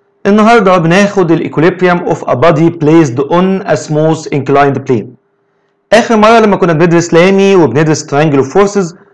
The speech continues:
كنا بندرس الإيكوليبريم بتاع البادي لما يبقى محطوط على horizontal plane. النهاردة بقى بناخد نفس البادي دوت وبنحطه على inclined plane. طبيعي جدًا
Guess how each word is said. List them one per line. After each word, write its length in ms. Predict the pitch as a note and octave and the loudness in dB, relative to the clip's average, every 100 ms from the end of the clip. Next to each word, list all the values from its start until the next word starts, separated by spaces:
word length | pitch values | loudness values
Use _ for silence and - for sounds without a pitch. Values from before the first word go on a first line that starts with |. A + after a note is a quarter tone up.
| _ - | _ -2
كنا 320 | E3 E3 D3 | 0 2 2
بندرس 600 | B2 G3 G3+ F3+ C3+ - | 2 0 2 0 0 -4
الإيكوليبريم 920 | C3+ C3+ C3 - F#3 G#3 G3+ G3 G3 F#3+ _ - | -4 -4 -6 0 0 2 2 2 0 -6 _ -8
بتاع 580 | A#2+ F3 G3 F#3+ F3+ - | -4 0 4 4 2 0
البادي 440 | C#3 B2+ F3+ F3 | -2 2 2 4
لما 360 | D#3+ G3 A#3 G3 | 4 4 2 0
يبقى 280 | E3 E3 D3 | 0 0 -2
محطوط 520 | C3+ - F#3 F#3 F#3 - _ - | -2 -2 -2 -2 -4 -20 _ -2
على 240 | D#3 F3+ D3+ D3 | 2 4 4 2
horizontal 340 | C3 D#3 D3+ C3 B2 | 2 0 0 -2 -4
plane. 160 | G#2+ - _ _ _ _ - | -8 -10 _ _ _ _ -8
النهاردة 320 | C3 E3 E3+ | 0 2 2
بقى 320 | D#3 F3 D#3 C3+ | 4 4 4 2
بناخد 460 | D#3 F#3 - C#3 | 0 0 -2 -2
نفس 320 | D3 G3 - | -2 -2 0
البادي 300 | E3+ D#3+ E3 | 0 2 2
دوت 320 | E3 F#3 A3+ A#3 - _ _ _ | 2 4 2 -2 -12 _ _ _
وبنحطه 840 | C3+ C#3 D3 - A3+ - G#3 G#3 - _ | -2 0 -2 -2 -4 0 -2 -2 -10 _
على 440 | D3 F#3 G3 F3 D#3+ | 0 2 2 2 -2
inclined 360 | D#3 D#3 D#3+ C#3 | 0 0 0 -2
plane. 280 | C#3 B2 G2+ - | -2 -2 -4 -2
طبيعي 520 | C#3 D3+ A#3 A#3 G#3 | 0 2 2 2 2
جدًا 500 | D#3 D3 D#3+ G3 | 0 0 0 -2